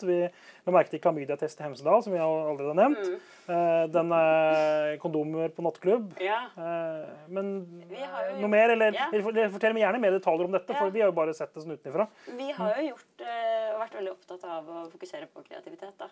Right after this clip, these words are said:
Speaker 2: Og så kan man jo si, hva er kreativitet? Eh, men, ehm, nei, vi har vært opptatt av det, og føler vel selv at det har, ehm, at det har skapt god effekt. Og så
Speaker 1: Mm.
Speaker 2: er det jo igjen da, at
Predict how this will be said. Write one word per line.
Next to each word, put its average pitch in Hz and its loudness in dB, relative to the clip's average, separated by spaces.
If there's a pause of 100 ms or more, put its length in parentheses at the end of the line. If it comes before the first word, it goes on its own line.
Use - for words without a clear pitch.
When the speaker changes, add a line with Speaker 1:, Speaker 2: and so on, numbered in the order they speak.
Speaker 2:
Og 175 -14
så 185 -10
kan 190 -6
man 175 -2
jo 175 -4
si, 165 -12
hva 147 -6
er - -10
kreativitet? - -16 (120)
Eh, 165 -10
men, 170 -6
ehm, 170 -8 (840)
nei, 254 -4 (160)
vi 240 -14
har 247 -6
vært 240 -14
opptatt 185 -14
av 196 -4
det, 214 -2
og 214 0
føler 170 -4
vel 190 -6
selv 151 -12
at - -18 (160)
det 175 -8
har, 165 -6
ehm, 160 -10 (540)
at 185 -10
det 180 -4
har 175 -4 (240)
skapt - -16
god 151 -14
effekt. 262 -10 (300)
Og 202 -6
så 233 -6
Speaker 1:
Mm. 226 0
Speaker 2:
er 165 -2
det 175 0
jo 185 2
igjen 170 -2
da, 165 -2 (200)
at - -14